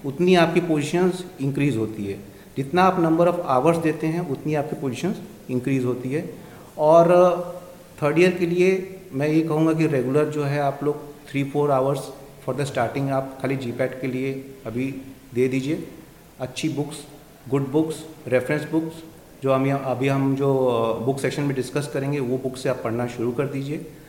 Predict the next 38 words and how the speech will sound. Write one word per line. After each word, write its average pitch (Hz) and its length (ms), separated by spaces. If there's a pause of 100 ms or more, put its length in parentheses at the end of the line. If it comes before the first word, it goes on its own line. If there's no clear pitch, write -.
(140)
तो 160 60
वहाँ 170 120
पे 180 100
हम 175 60
लोग 175 160
फिर 160 120
से, 170 260
अ, 143 120
रेफरेंस 139 340
देंगे 139 300
कि 208 200
आपको 135 420
इस 151 120
बुक 127 200
से 147 100
पढ़ना 113 340
है 135 140
थर्ड 110 120
ईयर 120 100
वाले 120 140
स्टूडेंट्स 113 300
के 131 80
लिए 151 120
स्पेशली। 104 500 (560)
ठीक 165 160
है, - 220 (220)
तो 170 60
एटलीस्ट 160 360 (540)
अभी 165 220
से 190 160
आप 151 260
जो 143 60
है 165 200
three 143 180 (140)
four 139 140
hours 123 380
के 120 60
लिए 147 220